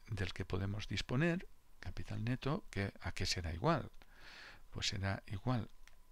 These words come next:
al capital inicial que teníamos, capital inicial,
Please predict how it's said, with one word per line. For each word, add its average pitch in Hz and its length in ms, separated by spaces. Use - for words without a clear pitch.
al 101 160
capital 104 580
inicial 135 600
que - 120
teníamos, 110 680
capital 90 480
inicial, 120 600